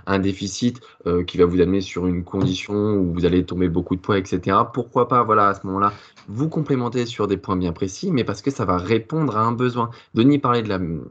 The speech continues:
la, de la protéine en poudre. Il y a beaucoup de personnes qui prennent le fameux shaker de protéines après la séance de sport, parce que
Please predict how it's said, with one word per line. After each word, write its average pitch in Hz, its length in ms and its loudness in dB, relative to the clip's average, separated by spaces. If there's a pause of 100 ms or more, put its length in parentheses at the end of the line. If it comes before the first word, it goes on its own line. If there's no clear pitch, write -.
(140)
la, 85 340 -2
de 80 140 -6
la 85 80 -2
protéine 92 320 -4
en 92 80 -2
poudre. 185 260 0 (560)
Il 98 60 -4
y - 20 4
a - 40 6
beaucoup - 180 0
de 190 60 0
personnes 156 320 -2
qui - 120 -10
prennent - 420 0 (200)
le 117 180 2
fameux 123 220 0
shaker 107 340 -4
de 98 60 -2
protéines 95 380 -4 (260)
après 113 320 0
la 110 120 -2
séance 101 260 -6
de 95 80 -4
sport, - 340 -6 (120)
parce 107 180 -2
que 123 260 2